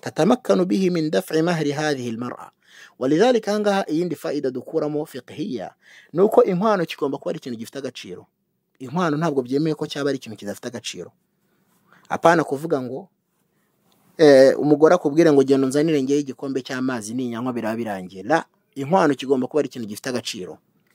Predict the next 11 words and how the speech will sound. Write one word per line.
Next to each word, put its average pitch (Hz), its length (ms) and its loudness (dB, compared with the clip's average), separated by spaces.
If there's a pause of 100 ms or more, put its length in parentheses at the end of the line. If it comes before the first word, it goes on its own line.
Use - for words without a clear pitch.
(720)
Walidhalika, 185 480 6
Mtume 196 280 0
yabwiye 196 240 2
uno 185 100 2
mugabo 160 240 2
ati, 147 160 -2
"Genda 143 200 2
ushakishe 165 440 -4
mu 135 100 -4
bantu 123 240 -2
bawe, 107 400 -4